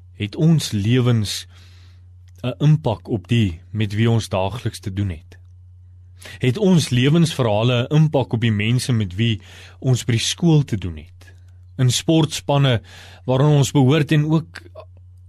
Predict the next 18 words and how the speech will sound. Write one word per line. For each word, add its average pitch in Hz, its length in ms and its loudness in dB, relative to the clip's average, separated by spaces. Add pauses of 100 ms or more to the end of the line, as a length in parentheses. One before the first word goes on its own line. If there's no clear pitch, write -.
die 139 220 -4
aktiwiteite 156 840 -2 (280)
waarmee 107 320 -2
ons 107 180 -4
besig 107 500 -4
is? - 220 -20 (1080)
Of 135 100 0
selfs 143 380 -4
by 131 100 -2
die 110 100 -4
werk? 98 460 -6 (1400)
Wat 160 180 0
sien 185 280 4
die 165 100 6
mense 120 480 2
om 147 220 2
ons 123 280 -2
raak 98 360 -2